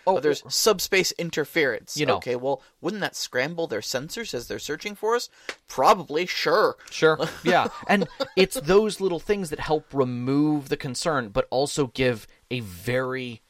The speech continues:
Speaker 1: central point for everyone at the
Speaker 2: Yeah.
Speaker 1: table to know what
Speaker 2: Yeah.
Speaker 1: the math is, versus looking up a chart or looking up a workflow or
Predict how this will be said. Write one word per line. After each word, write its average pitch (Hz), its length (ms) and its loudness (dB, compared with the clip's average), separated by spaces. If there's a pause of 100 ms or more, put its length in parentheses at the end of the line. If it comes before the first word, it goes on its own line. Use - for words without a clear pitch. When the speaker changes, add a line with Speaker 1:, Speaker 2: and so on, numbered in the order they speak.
(140)
Speaker 1:
central 147 600 0
point 139 320 -6
for - 200 -4 (120)
everyone 151 640 0
at 123 40 0
the 113 60 -6
Speaker 2:
Yeah. 104 60 -2
Speaker 1:
table 135 380 0
to 127 120 -6
know 113 140 0
what 107 100 2
Speaker 2:
Yeah. - 60 -4
Speaker 1:
the 104 60 -6
math 101 360 -4
is, - 300 -10 (260)
versus 147 320 2
looking 131 260 -2
up 135 100 -2
a 127 40 0
chart 117 420 2 (200)
or 127 100 2
looking 135 180 0
up 120 100 -2
a 110 60 -4
workflow 101 800 -2 (240)
or 117 220 2